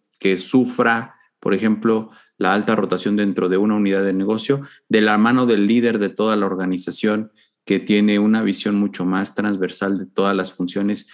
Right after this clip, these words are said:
y de cómo tal vez pueden operar, por ejemplo, los departamentos por silos y que no existe colaboración, de la mano de la gente que, este, pues, vive esta toxicidad dentro del ambiente.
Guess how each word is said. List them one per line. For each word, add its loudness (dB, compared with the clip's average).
y -2
de 0
cómo 0
tal 2
vez 0
pueden 2
operar, -4
por -2
ejemplo, -4
los -2
departamentos -2
por -8
silos 0
y -4
que -6
no 0
existe -4
colaboración, 0
de 4
la 2
mano 2
de 4
la 4
gente 0
que, 2
este, -2
pues, -4
vive 2
esta -4
toxicidad -2
dentro 0
del 0
ambiente. -2